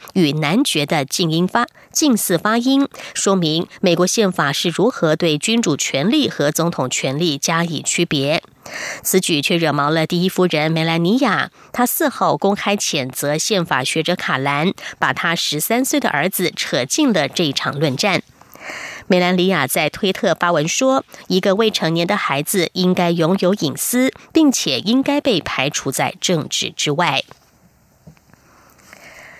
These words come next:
联合国移民组织四号表示，一艘搭载超过百位移民的船只四号在西非国家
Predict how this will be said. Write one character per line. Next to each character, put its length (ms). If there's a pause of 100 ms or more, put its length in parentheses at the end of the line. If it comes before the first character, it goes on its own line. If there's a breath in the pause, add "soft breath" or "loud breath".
(360 loud breath)
联 160
合 100
国 200
移 160
民 120
组 240
织 220
四 220
号 160
表 180
示， 280
一 180
艘 260
搭 180
载 200
超 240
过 340
百 240
位 180
移 200
民 180
的 100
船 320
只 300 (160 loud breath)
四 300
号 260
在 260
西 240
非 160
国 200
家 280